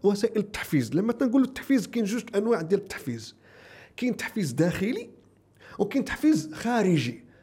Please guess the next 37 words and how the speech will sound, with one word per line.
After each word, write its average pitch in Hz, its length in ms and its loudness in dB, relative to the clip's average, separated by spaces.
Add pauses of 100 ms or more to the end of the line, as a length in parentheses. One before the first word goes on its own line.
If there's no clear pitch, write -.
(140)
تحفيز 185 280 0
خارجي 185 340 0
برنامج 180 420 0
كيدير 165 280 2
مع 156 100 -4
المصروف 170 300 0
تيقدم 151 360 -2
فيه 156 140 2
بزاف، 123 400 -2
الناس 151 240 -2
كي-، 156 100 0
كيسمعوا 151 360 -2
البرنامج 156 320 0
كيدير 156 220 -2
مع 156 60 -4
المصروف 151 260 -8
كيتحفزوا 170 520 -4
كذا 165 240 0
وكذا. 147 300 -4 (560)
لكن 233 440 4
اللي 202 260 2
مهم، 240 600 6
أهم 202 220 4
من 339 60 2
التحفيز 208 360 -2
الخارجي، 143 640 2
لأن 233 180 4
التحفيز 233 280 0
الخارجي 208 300 0
تيكون 226 280 2
مؤقت. 196 540 0 (640)
هاكا 240 220 0
توصل 196 560 2
كيسالي 202 480 -2
ال-، 165 220 0
ال-، 170 240 -4
البرنامج، 196 540 2